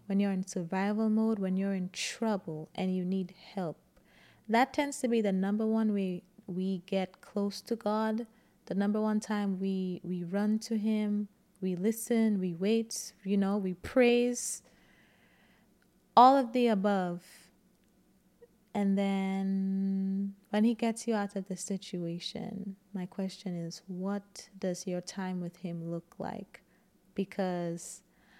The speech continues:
I remember last year when I got the closest to him, I gave everything up. I gave everything he gave to me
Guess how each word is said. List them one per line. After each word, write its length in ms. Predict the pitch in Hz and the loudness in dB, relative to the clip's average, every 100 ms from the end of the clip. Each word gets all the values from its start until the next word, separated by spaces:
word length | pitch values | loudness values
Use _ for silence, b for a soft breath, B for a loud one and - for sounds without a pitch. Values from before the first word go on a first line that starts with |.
| b b b _ | b b b _
I 160 | 208 220 | 2 2
remember 800 | 277 240 233 226 202 180 170 185 _ - | 4 2 2 2 0 -2 -4 -8 _ -6
last 480 | 190 202 214 - | -4 -2 -4 -6
year 520 | 202 214 202 175 165 170 | -2 0 0 -2 -4 -8
when 140 | 180 175 | -8 -6
I 180 | 185 | -6
got 340 | 185 196 190 - | -4 -4 -4 -8
the 80 | 170 | -10
closest 640 | - 226 220 220 214 - | -6 -4 -2 -4 -6 -6
to 100 | 196 | -4
him, 400 | 185 175 165 180 _ | -4 -4 -6 -10 _
I 140 | 175 170 | -10 -8
gave 360 | - 202 214 - _ 226 | -2 -2 -2 -8 _ -2
everything 840 | 233 - 247 233 - 226 208 196 202 | -2 -2 -6 -6 -4 0 0 0 -4
up. 320 | 175 - - - | -6 -8 -20 -10
I 140 | 185 180 | -6 -4
gave 320 | 208 214 - - | -2 -2 -4 -2
everything 540 | 240 254 277 262 240 | 0 0 -4 -2 -2
he 160 | 214 220 | 0 -2
gave 340 | 196 208 220 | 0 -2 -2
to 160 | - 208 | -4 -2
me 380 | 190 226 262 | 0 0 -2